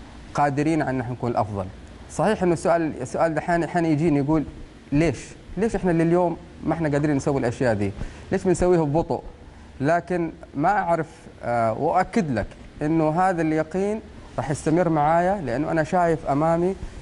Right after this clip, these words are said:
كثير من ال-، من الإشارات الإيجابية اللي بتقول لنا إنه إحنا، آه، إن شاء الله راح نكون أفضل. يكفيني إنه، إنه في برنامج مثل برنامجك الإنسان ممكن يطلع فيه على الهواء مباشرة،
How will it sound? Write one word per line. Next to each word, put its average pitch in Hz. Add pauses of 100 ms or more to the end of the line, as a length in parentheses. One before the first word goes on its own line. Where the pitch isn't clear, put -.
(200)
كثير 190
من 147
ال-، 117
من 135
الإشارات 147 (140)
الإيجابية 156 (300)
اللي 139
بتقول 151
لنا 151
إنه 147
إحنا، 156 (380)
آه، 113
إن 120
شاء 143
الله 139
راح 135
نكون 131
أفضل. 98 (340)
يكفيني 196
إنه، 170 (360)
إنه 160
في 196
برنامج 170
مثل 156
برنامجك 175 (720)
الإنسان 151
ممكن 165
يطلع 165
فيه 170
على 170
الهواء 175
مباشرة، 185